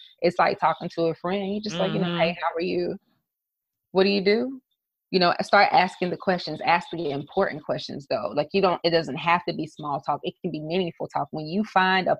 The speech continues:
Speaker 1: point in that conversation where you can relate, or you
Speaker 2: Yeah.
Speaker 1: f-, like, it,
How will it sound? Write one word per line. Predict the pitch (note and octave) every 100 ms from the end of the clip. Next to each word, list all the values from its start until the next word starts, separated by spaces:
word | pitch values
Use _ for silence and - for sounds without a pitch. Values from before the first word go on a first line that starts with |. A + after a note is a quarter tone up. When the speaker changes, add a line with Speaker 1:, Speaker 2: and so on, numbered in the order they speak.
| -
Speaker 1:
point | F3+ F3 E3+
in | - D#3
that | D3 -
conversation | D#3 D#3+ E3 E3 - E3 - _ -
where | E3
you | D#3+ D#3 G3
can | F#3 D#3
relate, | D#3 D#3+ E3+ - _
or | E3+ D#3+
you | D#3+
Speaker 2:
Yeah. | - D3+ D3 D3
Speaker 1:
f-, | D#3
like, | D#3 -
it, | -